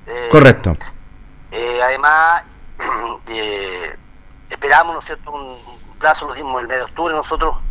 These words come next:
Speaker 1: para ver cómo, este, estaba la pandemia a nivel nacional, eh, y el, realizamos el otro día, eh, una, un consejo de presidentes, reunimos a todos los presidentes y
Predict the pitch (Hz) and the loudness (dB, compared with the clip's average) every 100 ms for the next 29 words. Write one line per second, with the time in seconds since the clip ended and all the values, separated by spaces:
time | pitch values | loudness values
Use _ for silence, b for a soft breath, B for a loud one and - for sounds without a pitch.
0 | - - - - - - - - 113 110 | -8 -12 -20 -20 -20 -20 -20 -8 -4 -2
1 | 113 - 117 117 113 101 - 104 110 101 | -4 -8 -4 0 0 -2 -6 -2 0 0
2 | 95 B B B B 113 117 131 127 120 | -2 B B B B -8 0 2 4 2
3 | 120 113 131 127 123 113 117 113 107 117 | -2 -6 -6 -4 -4 -4 -4 -4 -6 2
4 | 139 160 135 117 101 - - - B B | 4 2 -2 -10 -12 -14 -18 -18 B B
5 | B B B B - 131 131 131 131 131 | B B B B -10 -4 -2 -2 -2 -2
6 | 131 139 139 - 143 160 185 190 185 160 | -2 0 0 0 2 4 2 2 -2 -6
7 | 160 165 180 175 151 143 151 147 151 147 | -6 -2 2 2 2 -2 -8 -6 -2 0
8 | 143 143 - 131 151 143 - 143 156 180 | 0 -2 0 2 2 0 -2 -2 -4 -4
9 | 160 143 139 143 135 147 143 139 147 151 | -8 -8 -8 -6 -4 -4 -4 -4 -4 -6
10 | - 160 147 135 117 | -8 -6 -6 -8 -14